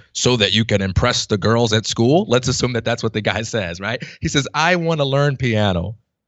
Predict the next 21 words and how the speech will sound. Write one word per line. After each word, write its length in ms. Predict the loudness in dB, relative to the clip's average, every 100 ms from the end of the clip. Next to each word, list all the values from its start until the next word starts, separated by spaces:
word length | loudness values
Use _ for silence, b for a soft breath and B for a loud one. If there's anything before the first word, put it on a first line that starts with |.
| _
because 300 | 0 2 4
I 140 | 4 2
want 160 | 0
to 60 | -2
impress 340 | -4 -6 -6
the 100 | -6
girls 280 | -4 -2 -4
at 100 | -6
school." 300 | -4 -2 -2
It's 140 | -2 0
not 180 | 2
my 160 | 2 0
place 320 | 0 -4 -4
to 60 | -4
say, 160 | -4
"That's 240 | 0 0 0
not 120 | -2
what 120 | 0
education 460 | -2 0 -2 -2 -4
is 100 | -4
for. 240 | 2 2